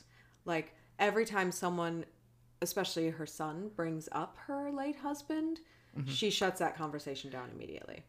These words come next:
Speaker 2: A hundred percent.
Speaker 1: She keeps, she has kept everything that he owned, but she keeps it locked in the basement.
Speaker 2: Mm-hmm.
Speaker 1: And punishes her son when she finds out that he's been sneaking down to the basement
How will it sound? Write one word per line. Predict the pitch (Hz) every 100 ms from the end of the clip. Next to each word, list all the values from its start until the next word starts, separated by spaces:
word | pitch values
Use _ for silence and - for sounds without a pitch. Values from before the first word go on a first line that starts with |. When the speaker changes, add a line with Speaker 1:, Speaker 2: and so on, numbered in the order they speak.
| -
Speaker 2:
A | 135
hundred | 127 135 120
percent. | - 123 117 - - _ _ _ - - - -
Speaker 1:
She | - 202 196
keeps, | - 196 - - - - _ -
she | - - 226
has | 208 208
kept | 220 208 -
everything | 185 214 226 220 196
that | 180 170
he | 180 -
owned, | 156 170 240
but | 190 -
she | 175
keeps | - 160 156
it | 151
locked | 147 147 165
in |
the | 156
basement. | 135 139 - 262 - - -
Speaker 2:
Mm-hmm. | 135 135 135 - - - - -
Speaker 1:
And | 175 165 160 156 156 - - - - - - - - - -
punishes | - 240 220 - 175
her | - 170
son | - 185 151 139 139 147 -
when | - 165 156
she | -
finds | 165 165 160 156
out | 143
that | 147 147
he's | 160 147
been | - 151
sneaking | - 170 160 147
down | 135 135
to | 139
the |
basement | 139 139 135 135 131